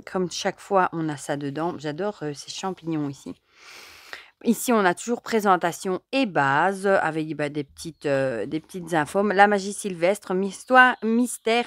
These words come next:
et pouvoir de la forêt. Voilà, donc j'avais bien, euh, compris. Donc évidemment, elle change les thèmes chaque année, sinon, euh, bah, ce serait redondant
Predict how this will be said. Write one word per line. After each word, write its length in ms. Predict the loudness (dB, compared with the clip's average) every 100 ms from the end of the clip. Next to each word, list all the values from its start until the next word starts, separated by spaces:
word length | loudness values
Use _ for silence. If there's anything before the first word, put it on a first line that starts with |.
| -2
et 80 | -4
pouvoir 420 | -4 0 4 4
de 100 | 2
la 140 | -2
forêt. 400 | -4 -6 -10 -12 -12
Voilà, 240 | -8 -8
donc 180 | -8 -10
j'avais 280 | -8 -4 -4
bien, 440 | -2 2 4 4
euh, 160 | 2 -2 -6
compris. 480 | -6 -6 -2 -2 -2 -10 -18 -6
Donc 240 | -4 0
évidemment, 480 | 0 2 4 6 4
elle 140 | 2
change 280 | 0 -4 -2
les 120 | -2 0
thèmes 260 | 2 2
chaque 300 | 2 -4 -2
année, 300 | -2 0 -2
sinon, 480 | -2 -2 0 0 -2
euh, 60 | -2
bah, 220 | -6 -10
ce 200 | -12 -14
serait 240 | -6 -4
redondant 760 | 0 -2 0 0 4 4 4